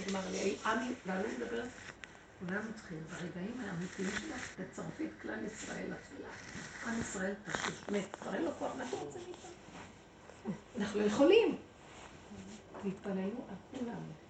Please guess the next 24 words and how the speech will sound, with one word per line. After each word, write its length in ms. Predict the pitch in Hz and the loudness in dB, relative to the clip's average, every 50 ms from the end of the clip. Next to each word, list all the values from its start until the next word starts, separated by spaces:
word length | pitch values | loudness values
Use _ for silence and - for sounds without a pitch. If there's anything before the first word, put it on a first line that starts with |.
| - - - - | -18 -18 -14 -4
לא 140 | - 277 294 | 0 0 0
יכולים, 440 | 285 - 320 302 277 285 254 190 175 - - | 2 4 4 6 6 6 6 4 2 0 0
תגאל 260 | - 240 214 254 - - | 2 6 6 6 6 6
אותם 240 | - - 214 202 | 2 0 0 0
איך 100 | 208 - | 0 0
שאנחנו, 420 | - - 190 185 180 - - - 190 - - | 0 2 2 2 0 0 -4 -6 -6 -4 0
עם 80 | 254 254 | 0 2
החיתול 380 | - - 233 - - 294 - | 2 2 0 0 2 2 2
הכי 160 | - - - 302 | 2 2 2 2
מלוכלך. 360 | 226 220 - - - - - - - - - - - - | 2 0 0 0 0 -2 -2 -4 -8 -14 -18 -18 -8 -2
לא 80 | 311 302 | 2 2
יכולים 300 | 294 - 359 392 330 339 | 4 6 6 6 6 4
אחרת. 340 | 330 - 330 277 262 262 - - - - - - - - - - - - - - | 2 2 2 2 2 0 0 -4 -8 -14 -14 -14 -14 -14 -14 -14 -16 -10 -2 2
גמרנו, 440 | 226 233 302 440 466 466 453 302 - - - - - - - | 6 8 10 10 10 10 10 8 6 4 -2 -8 -14 -12 -2
כי 340 | - - 262 247 233 - - - - - - - - - - | 4 8 10 10 10 8 6 0 -4 -10 -14 -16 -6 4 8
אף 120 | 381 381 - - | 8 10 10 10
פעם 120 | - 403 | 10 12
הוא 100 | 370 381 | 12 12
לא 60 | 294 | 12
יהיה 140 | 277 247 233 | 12 12 12
נקי. 380 | 233 226 - - 220 196 - - - - - - - - - - | 8 6 4 4 2 2 0 0 -2 -10 -16 -20 -20 -20 -20 -14
אתם 160 | - - 208 214 | -8 -4 -2 0
יודעים 260 | 233 - 226 - 262 | 2 4 4 4 4
איך 80 | 247 | 2